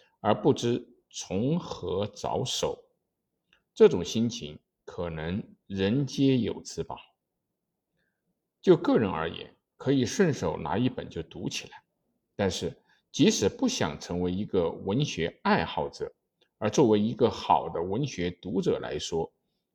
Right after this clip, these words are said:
可以先大体上掌握世界文学知识，然后再选读公认的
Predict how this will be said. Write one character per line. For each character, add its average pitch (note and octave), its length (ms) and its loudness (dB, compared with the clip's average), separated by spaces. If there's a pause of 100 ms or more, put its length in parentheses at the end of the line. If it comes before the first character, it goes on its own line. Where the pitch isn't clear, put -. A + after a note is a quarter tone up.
可 - 180 4
以 A#2 160 6
先 B2+ 460 0 (140)
大 A#2+ 500 0 (160)
体 - 400 -12
上 G2+ 320 -2
掌 D#2+ 300 -6
握 F2 240 0
世 - 420 -2
界 G2+ 280 0
文 D#2 220 -4
学 C#2+ 200 -10
知 D#2 180 -12
识， - 220 -12 (880)
然 G#2+ 220 4
后 C3 180 6
再 D3 380 2
选 D#2+ 420 -4
读 E2 380 -10
公 D3+ 260 0
认 D3 220 2
的 D#2 180 -6